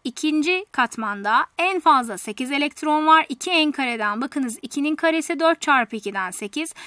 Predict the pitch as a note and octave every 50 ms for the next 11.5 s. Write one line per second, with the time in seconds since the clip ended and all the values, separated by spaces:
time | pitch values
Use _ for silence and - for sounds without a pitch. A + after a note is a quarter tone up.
0 | - - - - - - F4 G#4 A4+ G#4 - G4+ G4 - - D#4+ C#4+ C4 E4+ F4
1 | - G4+ G#4 F#4+ F4 D#4+ B3 C4+ C4 A#3+ A#3 G#3 G#3 G#3+ B3+ D4 - - - C#4
2 | - - G4+ - - G4 F4 D#4 C#4 B3+ - - - - - - D#4+ C#4+ C4+ -
3 | - C4 B3+ C4 D4+ - - E4+ E4 D#4+ D#4+ E4 E4 E4+ E4+ F4 - - - A3
4 | A3 A3+ - - - - D4+ - D4+ D4 D4 D4+ D4+ - - D#4+ D#4+ D#4 D#4 D#4+
5 | D#4+ - - - - - - _ - G4 A#4 A#4 F#4 D4+ C#4 - C4 B3 - -
6 | A#3 A3+ A3 A#3 D4+ E4+ F#4+ F#4 - - C4+ B3 A3 G#3+ G#3 G3+ G3+ G#3+ A3+ -
7 | - G4 A4 G#4+ F#4 - C#4+ C4+ B3 A#3 A3 A#3 B3+ D4 - - D4+ C4 - -
8 | E4+ D4 D4+ - D4 - - F4+ D#4 C4+ B3 A#3 - - - B3+ C4 C4 D4 D4
9 | C4+ D4 D4 D4 D4+ D#4 D#4 D#4 D#4+ - - B3+ A3 A3 A3 A3+ B3+ C#4 C#4 B3
10 | A3+ A3 G#3+ - C#4 C#4+ C#4 C#4+ - - - D#4 D#4+ E4 D#4+ - _ _ - D#4
11 | D4+ C4+ B3+ B3 B3+ C4+ C4 - G#3